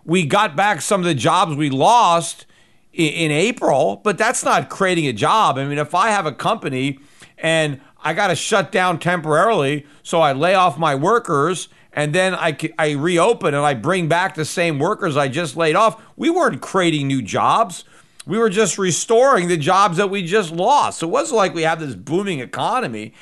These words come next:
And again, I went over it on my podcast. There were several reasons that those jobs came back.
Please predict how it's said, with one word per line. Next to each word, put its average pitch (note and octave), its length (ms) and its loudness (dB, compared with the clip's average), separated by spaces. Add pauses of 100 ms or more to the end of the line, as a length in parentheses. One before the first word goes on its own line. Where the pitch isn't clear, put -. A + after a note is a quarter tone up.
(160)
And F3 140 -4
again, G#3+ 200 0
I G3+ 140 2
went G#3 200 0
over A3 320 2
it D3+ 100 4
on D3 160 2
my C#3+ 140 2
podcast. C#3 840 0 (360)
There F3 140 2
were E3 100 2
several G#3 440 2
reasons D#3 680 0 (360)
that D#3 180 0
those E3 220 0
jobs D#3+ 360 2
came F3 280 -2
back. F#3+ 420 0